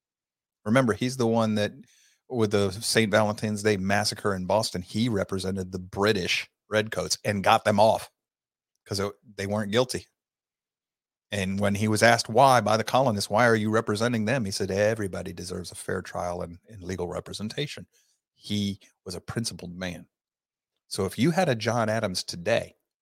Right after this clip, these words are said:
I guarantee you this country would not follow him. 'Cause we've had that opportunity, and we didn't want Ted Cruz at the time, and we don't want Ron DeSantis now. We will not follow principled people.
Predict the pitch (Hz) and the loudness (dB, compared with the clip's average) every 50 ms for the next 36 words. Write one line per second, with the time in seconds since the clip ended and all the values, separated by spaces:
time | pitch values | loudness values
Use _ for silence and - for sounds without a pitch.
0 | _ _ _ _ _ _ _ _ _ _ - 104 95 90 80 80 80 76 78 78 | _ _ _ _ _ _ _ _ _ _ -10 -8 -8 -8 -8 -10 -10 -8 -6 -4
1 | 82 110 156 - - - 101 90 82 87 110 - _ _ _ _ _ _ - 95 | -4 -4 -4 -6 -6 -6 -6 -6 -6 -6 -8 -8 _ _ _ _ _ _ -12 -10
2 | - - - 95 92 - - 98 117 120 123 127 123 123 151 - - 180 208 175 | -10 -8 -8 -8 -8 -6 -4 -4 -2 -2 -2 -2 -2 -2 -2 -2 -2 0 0 0
3 | 107 90 85 87 - - - - _ _ _ _ _ _ _ _ _ _ _ _ | -2 -4 -6 -10 -14 -14 -16 -16 _ _ _ _ _ _ _ _ _ _ _ _
4 | _ _ _ _ _ _ _ _ _ _ _ _ _ _ _ - - 95 101 113 | _ _ _ _ _ _ _ _ _ _ _ _ _ _ _ -10 -8 -4 -2 0
5 | 131 127 - - 156 196 208 190 92 87 90 87 87 - - 90 - - 95 90 | 0 2 4 4 6 6 4 2 0 -4 -2 -4 -4 -4 -6 -8 -6 -6 -6 -6
6 | 90 87 90 90 92 80 - 90 90 92 98 101 110 120 160 170 143 120 113 104 | -6 -8 -8 -8 -8 -8 -8 -6 -6 -4 -4 -2 -2 -2 -2 0 2 2 2 2
7 | - - - 101 95 92 90 - - 92 95 92 87 92 - - 95 - - 90 | 0 -2 -4 -4 -4 -4 -6 -4 -4 -2 -2 -4 -6 -8 -10 -12 -10 -8 -6 -4
8 | 92 107 135 131 117 95 95 101 101 104 101 104 104 - 98 104 101 104 104 87 | -4 -4 -4 -4 -6 -6 -4 -2 0 0 0 0 0 -2 -2 0 0 0 0 -4
9 | - - - - - 113 101 95 98 95 101 - - 110 120 - 123 - - 170 | -8 -18 -20 -12 -6 -2 0 0 0 0 -2 -4 -4 -4 -4 -4 -4 -6 -6 -6
10 | 160 113 82 - _ _ _ _ _ _ _ _ _ _ _ _ _ _ _ _ | -6 -8 -8 -12 _ _ _ _ _ _ _ _ _ _ _ _ _ _ _ _
11 | _ _ _ _ _ _ _ - 110 110 113 104 107 110 117 113 107 92 104 110 | _ _ _ _ _ _ _ 0 2 4 4 6 4 4 4 4 4 4 4 2
12 | - - 98 95 90 90 90 - - - 95 - - 92 98 95 - - 104 - | 0 0 2 2 4 2 0 -2 -4 -10 -8 -8 -8 -10 -10 -12 -10 -10 -10 -8
13 | - - | -10 -14